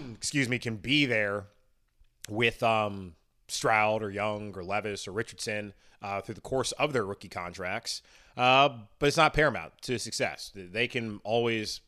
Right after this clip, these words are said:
I think, next season, especially in the offseason, that they're gonna spend a lot of time trying to bring in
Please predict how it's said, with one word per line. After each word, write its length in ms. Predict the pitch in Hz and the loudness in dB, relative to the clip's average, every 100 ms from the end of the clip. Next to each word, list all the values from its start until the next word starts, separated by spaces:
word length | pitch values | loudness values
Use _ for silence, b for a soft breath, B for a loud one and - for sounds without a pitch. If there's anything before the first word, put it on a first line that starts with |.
| _ | _
I 80 | 110 | -6
think, 160 | 110 | -4
next 240 | 98 104 - | -2 -2 -2
season, 500 | 117 107 104 101 101 _ _ | -6 -6 -8 -10 -12 _ _
especially 340 | - 123 - 107 | -2 0 0 -2
in 80 | |
the 60 | 101 | 0
offseason, 300 | 104 - 92 | 0 -2 -8
that 120 | 101 | -6
they're 120 | 104 | -6
gonna 140 | 98 98 | -6 -8
spend 180 | - 90 | -8 -2
a 40 | |
lot 160 | 101 98 | 0 0
of 80 | |
time 220 | - 101 98 | -2 -6 -6
trying 200 | 95 95 | -8 -8
to 60 | |
bring 300 | 85 92 92 | -8 -8 -8
in 280 | 87 110 | -4 -4